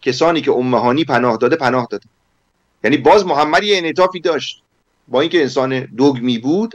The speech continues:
اما حداقل یه اندازه‌ای انعطاف داشت. اما علی ابن ابی طالب از اون هم تندتر بود. بعد ما ایرانیان فکر می‌کنیم که این یکی تازه از طیف متساهله. کی اینو برای ما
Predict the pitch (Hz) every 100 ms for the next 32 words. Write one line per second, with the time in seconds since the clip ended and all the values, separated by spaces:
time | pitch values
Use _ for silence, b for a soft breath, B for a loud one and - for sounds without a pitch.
0 | - 165 156 147 151 165 190 185 165 143
1 | 175 190 160 143 143 147 - 135 - _
2 | _ _ - 185 180 185 220 226 208 190
3 | 190 196 185 214 208 214 - 180 175 185
4 | 202 196 - _ _ _ _ _ _ _
5 | _ _ 156 196 151 190 247 214 180 190
6 | 220 226 208 202 220 202 - 196 226 175
7 | 131 233 185 175 _ _ _ _ _ _
8 | _ _ - 131 160 131 - 170 180 180
9 | 127 127 - 101 107 107 82 71 _ _
10 | _ _ _ _ _ _ _ _ - 247
11 | 349 185 156 135 131 131